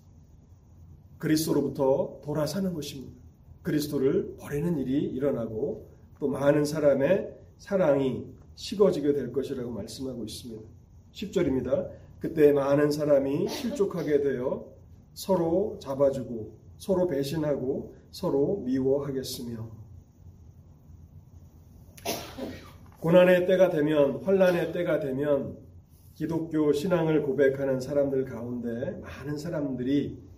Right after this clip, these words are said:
믿음을 떠나는 일이 생기게 됩니다. 우리는 초대교회의 그 역사를 통해서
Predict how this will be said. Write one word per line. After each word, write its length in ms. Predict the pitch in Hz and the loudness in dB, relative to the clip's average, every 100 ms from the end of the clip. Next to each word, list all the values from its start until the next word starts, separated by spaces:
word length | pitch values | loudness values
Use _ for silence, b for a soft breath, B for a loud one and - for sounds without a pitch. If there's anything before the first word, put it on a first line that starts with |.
| - | -14
믿음을 600 | 127 131 139 135 127 113 | -6 0 2 2 0 -2
떠나는 460 | 120 165 151 143 123 | -6 -4 0 0 0
일이 360 | 117 117 143 185 | -2 -4 -4 -4
생기게 500 | - 185 156 147 131 | -4 -4 -2 -2 -2
됩니다. 460 | 110 113 104 85 - - - - b b b b b b - | -4 -10 -10 -12 -16 -20 -20 -20 b b b b b b -10
우리는 500 | 151 165 165 147 131 | 0 4 4 4 2
초대교회의 920 | 226 220 190 - 156 160 147 151 135 | 2 6 6 4 0 4 4 4 2
그 80 | 143 | 2
역사를 480 | 139 135 160 143 143 | 0 0 0 2 2
통해서 720 | 190 185 165 165 120 131 - | 0 -2 -2 -4 -6 -8 -12